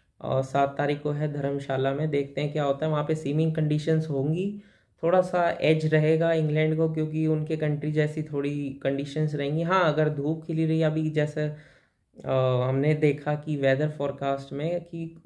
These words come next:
खुली धूप रहेगी, तो जहाँ पे भी खुली धूप होती है, कंडीशंस चाहे जो मर्जी हों, जब धूप आ जाती है ना पिच पे और पिच खुलने लगती है, तो फिर बैटिंग ईजी हो जाती है।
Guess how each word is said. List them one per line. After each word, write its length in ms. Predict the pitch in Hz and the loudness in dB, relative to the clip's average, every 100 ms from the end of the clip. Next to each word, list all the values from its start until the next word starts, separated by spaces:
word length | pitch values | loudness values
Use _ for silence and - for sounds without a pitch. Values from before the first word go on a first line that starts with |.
| - | -6
खुली 220 | 160 175 | 0 2
धूप 260 | 160 160 156 | 2 2 2
रहेगी, 280 | 151 165 | 0 0
तो 360 | 208 208 202 180 | -4 -2 0 0
जहाँ 280 | 156 156 160 | -2 0 0
पे 160 | 165 | 0
भी 120 | 165 170 | -2 -2
खुली 300 | - 160 165 | -4 -2 0
धूप 240 | 160 156 | 0 2
होती 280 | 147 139 151 | 0 -2 -2
है, 80 | 151 | -2
कंडीशंस 680 | 156 156 156 160 156 156 | 0 2 0 0 0 0
चाहे 160 | 160 156 | 0 0
जो 220 | 151 147 | 2 0
मर्जी 380 | 147 139 139 143 | 0 -2 -2 -2
हों, 160 | 135 139 - - _ _ _ | -2 -4 -10 -20 _ _ _
जब 320 | 131 143 156 135 | -2 2 2 2
धूप 300 | 135 170 175 | 0 2 4
आ 100 | 156 | 4
जाती 300 | 147 - 147 | 2 -2 -2
है 60 | |
ना 140 | 170 185 | -2 -4
पिच 260 | 170 156 | -4 -8
पे 220 | - 147 | -6 -4
और 300 | - 147 - - | -2 -2 -4 -4
पिच 260 | 160 - - | -4 -6 -16
खुलने 340 | - 151 160 170 | -6 0 2 4
लगती 400 | 160 156 - 127 | 2 0 -6 -6
है, 120 | 123 | -6
तो 160 | - | -6
फिर 160 | 156 185 | -6 -2
बैटिंग 440 | 165 143 160 202 | 2 2 2 0
ईजी 220 | 196 156 156 | 2 2 2
हो 160 | 123 | 0
जाती 420 | 104 - - - | 0 -4 -8 -18
है। 100 | - | -20